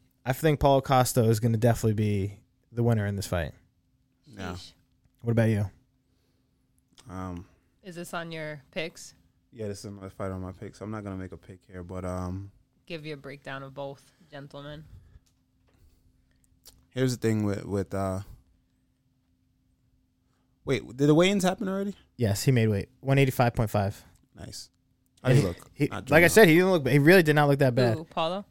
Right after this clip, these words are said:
Speaker 1: Yeah.
Speaker 2: Yeah.
Speaker 1: He said he hired a nutritionist for this camp, or for this, uh, for everything this time.
Speaker 2: Good.
Speaker 3: You
Speaker 1: Coming
Speaker 3: brought
Speaker 1: around.
Speaker 3: him, Randy?
Speaker 1: I mean,
Speaker 2: Yeah,
Speaker 1: after
Speaker 2: we
Speaker 1: his,
Speaker 2: spoke about it last night on stream.
Speaker 1: after
Speaker 3: Yeah.
Speaker 1: his last showing of, uh,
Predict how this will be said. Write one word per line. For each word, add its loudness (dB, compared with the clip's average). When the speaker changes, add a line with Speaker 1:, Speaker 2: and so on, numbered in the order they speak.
Speaker 1:
Yeah. 8
Speaker 2:
Yeah. -8
Speaker 1:
He -2
said 8
he 6
hired 8
a 4
nutritionist 6
for 4
this 6
camp, 4
or 0
for 0
this, 4
uh, 6
for 0
everything 2
this 0
time. 2
Speaker 2:
Good. -6
Speaker 3:
You -16
Speaker 1:
Coming 4
Speaker 3:
brought 6
Speaker 1:
around. 6
Speaker 3:
him, 2
Randy? -4
Speaker 1:
I 2
mean, 6
Speaker 2:
Yeah, 8
Speaker 1:
after 4
Speaker 2:
we 10
Speaker 1:
his, 6
Speaker 2:
spoke 8
about 6
it 4
last 0
night -2
on -4
stream. -8
Speaker 1:
after 6
Speaker 3:
Yeah. 10
Speaker 1:
his 4
last 2
showing 0
of, -2
uh, 0